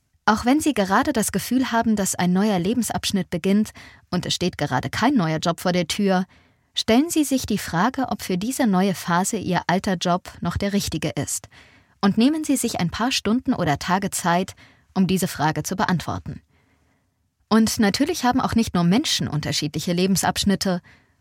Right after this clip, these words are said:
sondern auch Unternehmen. Aufbau, Ausbau, Wachstum, Konsolidierung, Krise, Neustart, Abwicklung, um nur die wichtigsten zu nennen. In jeder dieser Phasen werden unterschiedliche Fähigkeiten in unterschiedlichem Ausmaß benötigt.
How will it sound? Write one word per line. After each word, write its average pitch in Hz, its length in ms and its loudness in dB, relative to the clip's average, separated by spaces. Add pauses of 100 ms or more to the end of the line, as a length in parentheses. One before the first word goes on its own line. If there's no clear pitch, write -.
sondern 180 320 4
auch 147 160 -4
Unternehmen. 170 640 -2 (360)
Aufbau, 190 540 0 (300)
Ausbau, - 580 0
Wachstum, 190 640 2
Konsolidierung, 214 920 2
Krise, 196 580 2 (280)
Neustart, 208 760 2
Abwicklung, 175 640 0 (340)
um 180 160 2
nur 160 140 0
die 233 140 -4
wichtigsten 151 500 -4
zu 156 120 -2
nennen. 156 300 -2 (1300)
In 214 120 4
jeder 302 280 2
dieser 208 280 2
Phasen 220 420 2
werden 190 260 2
unterschiedliche 226 760 0
Fähigkeiten 196 680 0
in 175 140 0
unterschiedlichem 196 760 -2
Ausmaß 156 460 0
benötigt. - 580 -2